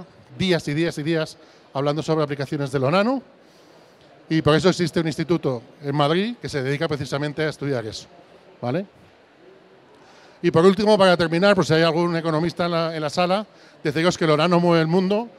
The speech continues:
y que, bueno, se prevé que todo lo que tiene que ver con lo nano o la nanotecnología es un mercado de miles de millones de euros,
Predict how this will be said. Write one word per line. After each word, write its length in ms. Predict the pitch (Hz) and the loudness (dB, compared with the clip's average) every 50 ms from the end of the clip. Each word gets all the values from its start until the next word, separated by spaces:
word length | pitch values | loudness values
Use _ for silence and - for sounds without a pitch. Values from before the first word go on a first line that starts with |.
| - - - - - | -20 -20 -20 -12 -10
y 80 | 147 139 | -8 -2
que, 120 | - 147 | -2 0
bueno, 240 | 143 160 156 139 131 | 0 0 0 0 -2
se 160 | - - 143 | -2 -4 -2
prevé 400 | - 147 143 143 156 165 175 170 | 0 0 2 2 4 2 2 2
que 300 | - 170 156 151 143 131 | 0 -2 -2 -2 -2 0
todo 200 | - 165 165 170 | 2 2 4 4
lo 80 | 175 170 | 4 2
que 80 | 165 156 | 0 -2
tiene 240 | 160 175 175 170 | -2 -2 -2 0
que 80 | 147 165 | 0 0
ver 120 | 165 165 | 0 0
con 220 | - 180 170 156 156 | 2 2 4 4 4
lo 100 | 147 151 | 4 2
nano 380 | 156 170 170 160 156 147 123 - - - - - - | 2 0 0 0 -2 -2 -4 -8 -14 -20 -20 -18 -6
o 80 | - 151 | -2 0
la 120 | 147 147 | 0 0
nanotecnología 880 | 147 156 147 156 165 151 156 156 151 151 151 139 113 - 175 175 190 196 190 | 0 -2 -4 -4 -4 -4 -2 0 2 2 2 2 2 0 0 0 0 -2 -4
es 180 | 170 151 131 - | -10 -10 -8 -6
un 220 | 156 156 156 151 | -6 -4 -4 -2
mercado 500 | 151 143 131 - 160 160 160 175 185 185 - - - - - _ - | -4 -4 -4 -2 -2 0 0 0 0 -2 -6 -12 -20 -20 -18 _ -6
de 100 | 139 143 | -2 2
miles 300 | 160 175 185 185 170 139 | 2 4 4 2 0 0
de 100 | 156 143 | -2 -4
millones 440 | 147 139 139 147 147 143 147 131 | -2 -2 -2 -2 -2 -2 -4 -4
de 140 | 123 139 127 | -4 -4 -4
euros, 400 | 135 127 113 107 101 92 - - | -4 -4 -6 -8 -12 -16 -20 -20